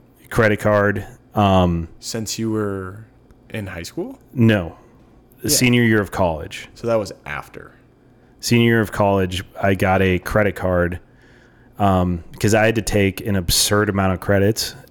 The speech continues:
Speaker 1: to, uh, graduate in four
Speaker 2: Yeah.
Speaker 1: years. So I wasn't working that year.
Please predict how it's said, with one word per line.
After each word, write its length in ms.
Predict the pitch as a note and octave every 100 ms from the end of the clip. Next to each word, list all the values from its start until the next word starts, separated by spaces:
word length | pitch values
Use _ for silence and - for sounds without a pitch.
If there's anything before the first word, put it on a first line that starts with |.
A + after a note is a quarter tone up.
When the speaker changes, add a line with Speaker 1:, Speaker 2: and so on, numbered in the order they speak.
| -
Speaker 1:
to, 280 | G2+ G2
uh, 220 | F#2+ F2 F2
graduate 540 | - G2+ F#2+ G#2 G#2+
in 80 | A2+
four 260 | G2+ A2+ A2
Speaker 2:
Yeah. 100 | A2
Speaker 1:
years. 480 | A2 G#2+ A2+ A#2+ - - _ _ - - - -
So 160 | A#2+
I 80 | G#2+
wasn't 380 | G#2+ A#2+ A#2 G#2
working 380 | G2+ G2+ G2 F#2
that 220 | F2 F2
year. 280 | F#2 F2+